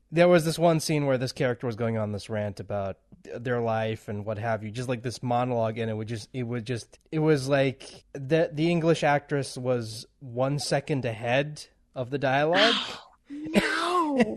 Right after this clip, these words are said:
Speaker 1: <laughs> And it just, and I'm like, "Look at you. How did you miss that?" <laughs>
Speaker 2: I wonder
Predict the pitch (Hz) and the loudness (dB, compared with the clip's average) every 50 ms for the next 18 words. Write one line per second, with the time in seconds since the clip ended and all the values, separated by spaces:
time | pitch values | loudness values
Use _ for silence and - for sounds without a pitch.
0 | 247 240 - - 254 233 - - 208 180 - 208 202 196 - - 175 180 185 180 | -2 -2 0 0 0 0 0 -2 -8 -4 0 0 0 0 0 -4 -2 -2 0 2
1 | 185 185 175 165 - - _ - - - - _ - 156 175 175 - - 165 127 | 4 4 4 2 0 -6 _ -20 -20 -20 -20 _ 2 4 6 6 6 4 0 -4
2 | - - - 123 110 104 104 104 - _ _ _ _ - - 185 185 185 185 190 | -4 -6 -6 -6 -6 -8 -8 -12 -14 _ _ _ _ 2 6 8 8 10 10 8
3 | 165 156 175 175 147 143 139 135 - - - 151 131 127 123 123 - - - - | 8 6 4 4 4 2 2 2 0 0 0 0 0 2 0 0 -2 -2 -4 -6
4 | - - - - - - - _ - - - - - - - - - _ - 285 | -6 -8 -16 -20 -20 -20 -20 _ -20 -20 -20 -20 -20 -18 -20 -20 -20 _ 2 4
5 | 302 294 311 359 381 480 | 6 6 6 6 8 6